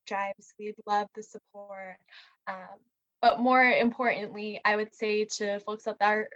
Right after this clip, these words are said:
who are interested in what pip does, get educated. The Marshall Project has some wonderful, like, resource lists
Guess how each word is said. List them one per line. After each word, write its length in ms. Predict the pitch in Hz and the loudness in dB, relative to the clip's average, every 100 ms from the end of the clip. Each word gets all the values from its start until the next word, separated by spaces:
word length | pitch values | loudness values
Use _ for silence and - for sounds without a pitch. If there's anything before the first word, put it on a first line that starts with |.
| - | -8
who 80 | 220 | -2
are 80 | 208 | 0
interested 600 | 226 240 240 269 262 247 | 2 0 0 2 2 2
in 180 | 240 240 | -4 -2
what 200 | 233 - | -2 -2
pip 200 | 240 - | -4 2
does, 420 | 247 247 247 - _ _ _ - | 2 2 -2 -10 _ _ _ 0
get 180 | 226 - | 2 2
educated. 760 | 226 254 262 262 254 254 240 | 0 0 -4 -4 -2 0 0
The 60 | 214 | 0
Marshall 360 | 202 226 254 | 0 0 -4
Project 460 | 233 233 226 226 226 | 0 0 2 0 0
has 200 | 214 202 | -4 -4
some 200 | 220 208 | -8 -8
wonderful, 580 | 208 220 226 226 220 214 | -6 -4 -6 -8 -10 -6
like, 220 | 185 180 | -6 -6
resource 760 | 214 214 226 - 247 247 240 - | -10 -8 -8 -6 -4 -4 -6 -8
lists 540 | 254 240 247 247 - | -4 -2 -2 -4 -8